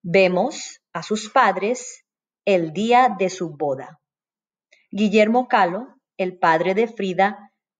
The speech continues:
era alemán de origen judío. Por eso pinta a sus abuelos paternos encima del mar como emigrantes. Matilde, la madre de Frida, era mexicana,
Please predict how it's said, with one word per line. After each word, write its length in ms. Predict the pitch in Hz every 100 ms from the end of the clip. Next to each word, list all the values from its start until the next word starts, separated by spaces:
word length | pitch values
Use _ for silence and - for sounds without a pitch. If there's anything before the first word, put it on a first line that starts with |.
| _
era 360 | 285 320 320 320
alemán 840 | - 214 196 202 214 233 247 254
de 260 | - 190 -
origen 600 | 190 180 214 214 233 220
judío. 600 | 214 190 180 170 143 139 _ _ _ _ _ _ _
Por 140 | 254 277
eso 380 | 302 330 - -
pinta 460 | 226 233 240 262
a 160 | 262 196
sus 220 | 202 185
abuelos 460 | 180 180 180 214 -
paternos 720 | 208 - 214 160 185 214 - _ _ _
encima 680 | 220 196 190 - 208 208 208
del 200 | 190 175
mar 480 | 160 180 294 - _ _ _ _
como 520 | - 196 185 170 - _
emigrantes. 1040 | 180 170 156 156 139 143 - 147 - - _ _ _ _ _ _ _ _ _ -
Matilde, 760 | 170 - 320 311 196 202 254 _ _ _ _ _
la 160 | 185 180
madre 360 | 185 196 214
de 140 | 208 185
Frida, 480 | - 285 226 196 -
era 320 | 185 185 180
mexicana, 840 | 190 175 180 170 160 143 143 151